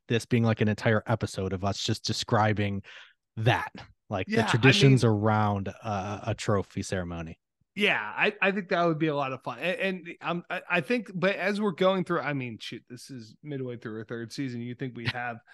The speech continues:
Speaker 2: more things to draw on, but yeah, I mean, that's, that's what I think we gotta do. 'Cause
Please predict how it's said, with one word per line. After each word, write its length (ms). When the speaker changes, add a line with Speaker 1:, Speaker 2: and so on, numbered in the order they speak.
Speaker 2:
more 220
things 240
to 100
draw 360
on, 180
but 160
yeah, 300
I 60
mean, 160
that's, 360
that's 260
what 100
I 60
think 160
we 100
gotta 160
do. 240
'Cause 260